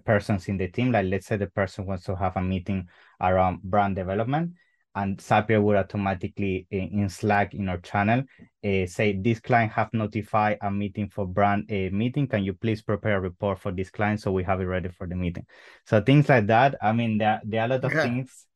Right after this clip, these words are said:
Speaker 1: To be honest, my technical team is the one that know all these tricks mo-, the most, but I think Zapier,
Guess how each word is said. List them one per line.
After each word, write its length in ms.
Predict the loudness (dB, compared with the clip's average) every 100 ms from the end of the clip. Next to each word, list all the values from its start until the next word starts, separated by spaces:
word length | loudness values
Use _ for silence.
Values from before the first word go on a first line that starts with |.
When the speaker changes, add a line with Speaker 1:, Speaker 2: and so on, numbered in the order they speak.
| -4
Speaker 1:
To 60 |
be 160 | 4 4
honest, 280 | 6 2 0
my 200 | -2 -2
technical 480 | -4 -4 -4 -6
team 180 | -6 -6
is 80 | -6
the 100 | -4
one 180 | -4 -4
that 160 | -4
know 240 | -4 -4 -4
all 160 | -4 -4
these 180 | -6
tricks 240 | -4 -6 -6 _
mo-, 140 | -10 -4
the 120 | -2
most, 340 | 0 0 2
but 200 | 2 2
I 120 | 2 -2
think 380 | 0 -2 -2 -8 _ _ _
Zapier, 600 | -6 2 4 4 0 0